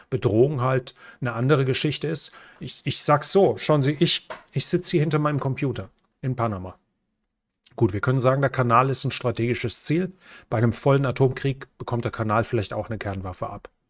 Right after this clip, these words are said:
Aber ich bin Hans Wurst hinterm Computer. Ich bin kein Kanzler. Ich bin kein Präsident. Wenn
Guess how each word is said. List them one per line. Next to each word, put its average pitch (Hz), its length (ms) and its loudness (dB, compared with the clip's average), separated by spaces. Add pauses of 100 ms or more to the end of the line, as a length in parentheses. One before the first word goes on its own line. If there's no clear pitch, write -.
(580)
Aber 117 200 -2
ich - 180 -4
bin 143 280 2
Hans 127 280 0
Wurst 135 340 -2
hinterm 143 300 0
Computer. 147 560 -6 (600)
Ich - 160 -10
bin 123 160 2
kein 117 220 2
Kanzler. 151 500 -4 (280)
Ich - 180 -12
bin 120 200 2
kein 110 260 0
Präsident. 113 600 -4 (840)
Wenn 135 340 2